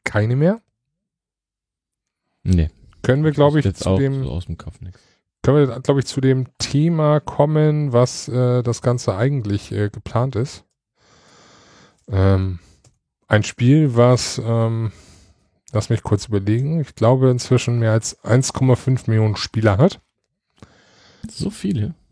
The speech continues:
Speaker 1: Ja, so viele.
Speaker 2: Mhm.
Speaker 1: Und das wurde erst vor zwei Wochen, be-, vor nicht mal zwei Wochen, doch, nee, vor zehn Tagen bekannt gegeben.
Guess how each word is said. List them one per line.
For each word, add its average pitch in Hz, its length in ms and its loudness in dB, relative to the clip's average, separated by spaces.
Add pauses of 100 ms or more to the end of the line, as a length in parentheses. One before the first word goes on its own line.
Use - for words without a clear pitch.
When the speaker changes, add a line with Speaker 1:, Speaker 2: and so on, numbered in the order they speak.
Speaker 1:
Ja, 226 540 -4
so 208 240 -6
viele. 113 480 -10 (1300)
Speaker 2:
Mhm. 98 160 -12
Speaker 1:
Und 107 120 -2
das - 140 -2
wurde 131 140 4
erst 120 180 0
vor - 120 -4
zwei 156 360 0
Wochen, 143 200 -2
be-, 120 160 -6
vor 135 200 -2
nicht 180 120 2
mal 139 120 4
zwei 113 240 -2
Wochen, 104 100 -10
doch, - 280 -2 (380)
nee, 123 120 -2
vor 110 160 -6
zehn 196 180 0
Tagen 165 240 4
bekannt 131 300 -2
gegeben. 95 300 -10